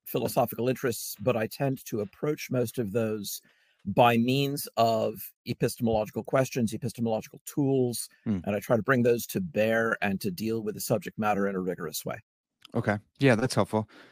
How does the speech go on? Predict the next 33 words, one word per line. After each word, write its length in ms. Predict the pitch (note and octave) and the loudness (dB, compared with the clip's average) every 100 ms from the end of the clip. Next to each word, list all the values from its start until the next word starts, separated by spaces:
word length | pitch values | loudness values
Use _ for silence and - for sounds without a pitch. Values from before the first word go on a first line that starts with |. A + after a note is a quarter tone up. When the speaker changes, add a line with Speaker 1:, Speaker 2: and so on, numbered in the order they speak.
| _ | _
Speaker 2:
I 220 | A#2 A#2+ A2+ | 6 6 6
would 140 | A#2+ A#2 | 4 2
expect 320 | A2 A#2 A2 | 4 2 4
that 120 | A2+ | 2
from 160 | - G#2+ | 2 2
you. 120 | A#2 | 2
That's 240 | A#2 - | 0 0
really 160 | A#2+ A2+ | 2 2
good. 240 | A2+ B2 - - - | 2 0 -2 -18 -4
Uh, 180 | A#2+ D3+ | 4 6
w-, 180 | D3+ D#3 D3 | 6 4 4
did 180 | F#3 E3+ | 6 8
you 80 | |
do 120 | G3+ A3+ | 8 8
your, 280 | A3+ G#3 | 10 8
uh, 240 | G3 F#3 F3+ | 8 8 4
what 200 | - F#3 | 4 4
did 140 | G3 F#3 | 6 6
you 100 | F#3 | 6
do 80 | |
your 40 | F3 | 4
dissertational 580 | E3 E3+ D3+ D3 A2+ G#2 G#2+ | 2 2 4 4 4 0 4
work 240 | A2 - | 4 4
on? 280 | F#2 F2 F2+ _ - _ _ - A#2 | 0 0 -4 _ -20 _ _ -8 4
Speaker 1:
Did 220 | C#3 C#3+ | 6 8
it 140 | D3+ B2 | 8 8
on 180 | C3 | 6
foundationalism. 960 | A#2+ C3+ A#2+ B2+ - B2+ A#2 G#2+ F#2+ - F2 | 8 6 6 4 4 0 0 -2 -4 -10 -8
Uh, 160 | F2 E2+ | -8 -6
Speaker 2:
Mm. 80 | - | -2
Speaker 1:
so 200 | A2 G2+ | 0 0
my 240 | G2 F#2+ - | 0 -2 -6
first 720 | - - A#2+ - - - | -6 2 2 0 -8 -12